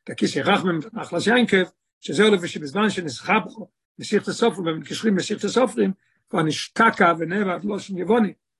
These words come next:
מילא קענסטו נישט שרייבן לשון יווני, ווייל איך ווייס נישט, וואס די ריכטיקע זאך יוון איז, מילא טאר מען שוין נישט שרייבן, אפילו יוון איז אייך. אבער לכתחילה, די הלכה איז,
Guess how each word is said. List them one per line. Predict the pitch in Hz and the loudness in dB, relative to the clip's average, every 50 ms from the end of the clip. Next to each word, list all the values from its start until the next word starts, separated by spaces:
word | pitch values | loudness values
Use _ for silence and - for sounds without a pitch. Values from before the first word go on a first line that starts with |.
| _ | _
מילא | 214 185 202 196 | -6 -4 -4 -4
קענסטו | 156 - 190 170 - - | -4 -4 -8 -8 -6 -8
נישט | 185 156 - - | -10 -10 -8 -4
שרייבן | - 202 180 170 165 | 0 0 0 0 -2
לשון | 165 151 - 202 180 | -4 -4 -4 -4 -4
יווני, | 160 170 220 220 196 185 - - - - - _ | 0 4 4 4 4 2 -2 -8 -20 -20 -16 _
ווייל | - 151 | 0 0
איך | 156 143 | 4 6
ווייס | 196 208 - | 6 4 4
נישט, | 190 180 156 | 2 -2 -2
וואס | 185 170 | -2 -2
די | 151 175 | -2 -2
ריכטיקע | 151 185 180 - - 214 - 175 | -4 -4 -6 -6 -10 -6 -6 -2
זאך | 147 190 190 175 170 - - _ _ _ _ _ _ _ _ | -2 0 -2 -2 -4 -8 -14 _ _ _ _ _ _ _ _
יוון | 175 151 143 139 147 156 180 | 0 2 2 2 2 2 2
איז, | 226 247 - - _ _ _ _ | 2 2 0 -6 _ _ _ _
מילא | 214 170 170 165 | 0 0 0 2
טאר | - 196 185 | 0 0 0
מען | 185 185 | 2 0
שוין | - 208 190 | 0 -2 -2
נישט | 185 185 - | -2 -2 0
שרייבן, | 214 226 208 208 | 0 2 2 0
אפילו | 196 - 196 185 | 0 0 0 0
יוון | 180 180 160 175 170 | 0 0 -2 -4 -6
איז | 170 147 - | -6 -8 -12
אייך. | - - - - _ _ _ _ _ _ _ _ - | -16 -18 -20 -20 _ _ _ _ _ _ _ _ 0
אבער | 143 180 | 2 2
לכתחילה, | 170 - - 180 - - 247 294 302 294 240 - - _ _ _ _ _ - | 2 4 2 0 2 4 6 6 8 6 4 2 -2 _ _ _ _ _ -8
די | 170 175 | -4 -4
הלכה | 175 196 240 254 247 - 240 | -2 0 -2 -2 -2 -2 -2
איז, | 233 254 294 302 277 226 - | 0 2 2 2 0 -2 -6